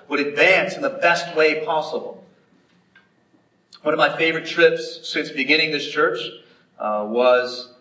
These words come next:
uh, after training and helping A J up here in the early stages of the church, we sent him off to an unreached people group in Russia. And after he was there for a time, me and Eric hopped on a plane and went to Russia to encourage him,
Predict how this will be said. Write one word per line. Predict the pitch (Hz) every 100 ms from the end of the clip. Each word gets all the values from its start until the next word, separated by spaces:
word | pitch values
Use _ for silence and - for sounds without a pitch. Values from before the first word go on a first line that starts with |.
| _ _
uh, | 123 110 104 -
after | 135 143 139 - - -
training | - 160 170 175 180 165
and | 135 -
helping | 170 170 165 165
A | 156 165 170
J | 156 151 160 117
up | 151 156 - -
here | 139 147 175 170
in | 135
the | 131
early | 135 151 156
stages | - 147 143 147 143
of | 127
the | 120
church, | 123 151 175 - - - - - _
we | 107 107
sent | - 151
him | 151 151
off | 151 151
to | 151
an |
unreached | 147 147 147 147
people | 147 135
group | 127 143
in | 135 127
Russia. | 147 156 143 - - - - _ _ _ _ _ _ _ _
And | 131 139
after | 151 165 170
he |
was | 165 160
there | 175 185
for | 165
a | 151
time, | 151 156 143
me | 147 165
and | 165
Eric | 165 170
hopped | 143 143
on | 160 175
a | -
plane | 143 143
and | -
went | 123 131
to | 160
Russia | 185 190 185 - - - _ 453 - - - -
to | -
encourage | 170 165 185 208 196 -
him, | - - -